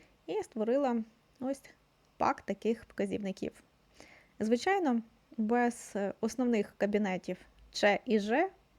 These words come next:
неможливо обійтися, вони також є складовими наших геометричних фігур, які теж ви бачили на гербі. І, звісно, їдальня, гуртожиток, приймальне, укриття, адмінкорпус,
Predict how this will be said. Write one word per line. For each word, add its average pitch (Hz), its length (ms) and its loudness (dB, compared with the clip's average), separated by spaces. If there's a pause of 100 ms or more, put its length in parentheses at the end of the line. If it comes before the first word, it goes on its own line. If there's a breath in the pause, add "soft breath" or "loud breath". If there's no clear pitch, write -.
(260)
неможливо 226 480 2
обійтися, 196 560 0
вони 226 180 0
також - 380 -6
є 262 160 2
складовими 202 680 0 (560 soft breath)
наших 220 340 0
геометричних 190 680 -4
фігур, 240 360 -2 (1400 soft breath)
які 330 220 2
теж 233 260 2
ви 208 60 2
бачили 214 460 -2
на 196 180 -4
гербі. 202 360 -2 (840)
І, 254 100 4
звісно, 269 360 4
їдальня, 247 480 2
гуртожиток, 233 640 0
приймальне, 226 500 0
укриття, 196 400 -2
адмінкорпус, 220 880 0